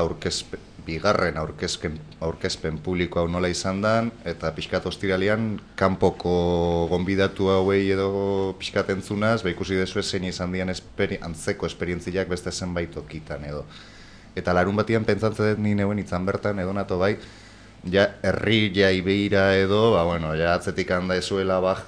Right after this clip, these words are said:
bagaje hori edo, ba, bueno, nolabait eztabaidatu zan edo hitz egin zan zer nola gauzatu hau, ja herrian konkretuki, ezta? Ariola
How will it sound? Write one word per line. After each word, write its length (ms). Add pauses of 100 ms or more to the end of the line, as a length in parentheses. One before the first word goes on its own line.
bagaje 400
hori 320
edo, 240
ba, 80
bueno, 200
nolabait 440
eztabaidatu 580
zan 460
edo 560
hitz 240
egin 160
zan 600
zer 360
nola 960 (480)
gauzatu 640
hau, 80 (160)
ja 160
herrian 480
konkretuki, 560
ezta? 340
Ariola 720